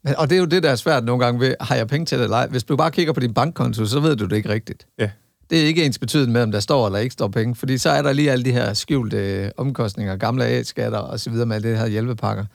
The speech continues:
Speaker 2: Ja.
Speaker 1: der gør, at du ikke helt kan stole på, om du har de penge stående, om
Speaker 2: Ja.
Speaker 1: du må bruge dem, du
Speaker 2: Ja.
Speaker 1: har stående.
Speaker 2: Men så må man jo ringe til, altså, til sin, sin revisor eller sin bogholder og sige, "Jeg, jeg har lige brug for lidt tryghed her. Kan du hjælpe mig?"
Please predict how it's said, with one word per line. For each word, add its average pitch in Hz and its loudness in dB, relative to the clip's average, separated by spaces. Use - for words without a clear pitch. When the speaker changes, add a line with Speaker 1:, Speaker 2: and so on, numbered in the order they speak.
Speaker 2:
Ja. 110 0
Speaker 1:
der - -2
gør, 120 2
at 123 0
du 120 2
ikke 127 0
helt 123 0
kan 110 -4
stole 131 0
på, 117 0
om 110 -4
du 104 0
har 127 2
de 113 -6
penge 113 -2
stående, 113 0
om - -4
Speaker 2:
Ja. 113 0
Speaker 1:
du 135 0
må 120 0
bruge 131 2
dem, 113 0
du - -2
Speaker 2:
Ja. 110 -2
Speaker 1:
har 110 -2
stående. 110 -4
Speaker 2:
Men 113 -2
så 160 0
må 123 2
man 110 2
jo 104 0
ringe 139 -2
til, 117 -6
altså, 98 0
til 104 -2
sin, 104 -4
sin 110 2
revisor 123 2
eller 104 0
sin 104 -2
bogholder 120 2
og 104 0
sige, 107 -2
"Jeg, 120 2
jeg 120 4
har 120 2
lige 127 2
brug 131 -2
for 127 -2
lidt 104 -2
tryghed 113 0
her. 110 2
Kan 110 0
du 113 0
hjælpe 117 0
mig?" 92 -2